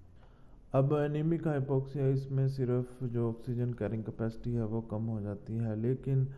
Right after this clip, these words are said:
इसके अलावा जो अदर features हैं, वो normal रहते हैं। Stagnant hypoxia, इसके अंदर जो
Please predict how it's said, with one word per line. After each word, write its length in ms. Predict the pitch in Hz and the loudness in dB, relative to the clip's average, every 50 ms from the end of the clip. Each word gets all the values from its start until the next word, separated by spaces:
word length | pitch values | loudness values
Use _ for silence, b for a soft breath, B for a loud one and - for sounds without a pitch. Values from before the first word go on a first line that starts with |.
| B B B B B B B B B B B - | B B B B B B B B B B B -8
इसके 240 | 117 113 - - 123 | -8 -4 0 0 2
अलावा 240 | 120 117 117 117 | 4 4 4 4
जो 220 | 117 113 117 113 113 | 2 2 2 2 2
अदर 500 | 107 107 120 117 117 110 117 117 113 110 113 - | 2 2 2 2 2 2 2 0 0 0 -2 -4
features 400 | 117 101 - - 120 110 110 120 | -6 -6 -4 -2 -4 -2 -2 -2
हैं, 180 | 123 117 110 | -2 0 0
वो 260 | 107 104 107 113 113 110 | -2 -2 -2 0 0 0
normal 360 | 110 107 104 95 101 107 104 | 0 -2 -2 -2 -2 -4 -4
रहते 360 | 95 98 98 95 - - 78 | -4 -4 -6 -8 -10 -12 -12
हैं। 180 | 76 78 - - - - - - - - - - - - - - B B B B B B B B B B B B B B B - - | -10 -10 -12 -12 -14 -20 -20 -20 -20 -20 -20 -20 -20 -20 -20 -20 B B B B B B B B B B B B B B B -16 -6
Stagnant 680 | - 123 123 135 139 151 156 160 160 160 160 156 151 156 | 0 2 4 4 4 4 2 2 2 2 2 0 0 0
hypoxia, 1040 | 156 156 156 147 139 131 123 131 - 120 117 117 - - - 135 127 123 123 120 110 - - - - - 123 | 0 0 0 0 0 0 0 0 0 -2 -2 -2 -4 -4 0 2 4 4 4 2 0 -2 -8 -12 -10 -6 -6
इसके 260 | 123 127 - - 127 | -6 -4 -2 -2 0
अंदर 300 | 117 117 120 120 117 113 | 0 2 2 2 0 0
जो 480 | 113 113 117 113 110 107 107 107 - | 0 0 2 2 2 2 0 -2 -4